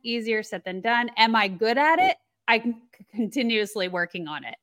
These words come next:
I, I don't know if I would say I'm great. I would say I'm good.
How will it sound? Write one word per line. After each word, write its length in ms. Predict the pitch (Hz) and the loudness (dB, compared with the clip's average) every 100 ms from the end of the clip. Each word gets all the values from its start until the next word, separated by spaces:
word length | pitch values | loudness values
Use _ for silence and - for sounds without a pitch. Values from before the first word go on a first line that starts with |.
| _ _ - | _ _ -2
I, 340 | 214 240 254 240 | 4 6 6 4
I 80 | 226 | 0
don't 180 | 247 269 | 0 2
know 180 | 247 233 | 2 2
if 100 | 233 | 2
I 120 | 220 | 0
would 160 | 214 208 | -2 -6
say 320 | 214 196 185 | 0 0 0
I'm 280 | 202 175 175 | -4 -6 -8
great. 720 | - 180 247 226 226 - - _ _ 220 | -10 -2 0 0 -2 -8 -20 _ _ -4
I 60 | |
would 180 | 214 220 | -4 -4
say 340 | 240 240 220 226 | -4 -4 -4 -6
I'm 200 | 240 233 | -4 -2
good. 460 | 226 175 147 208 | -2 -4 -6 -12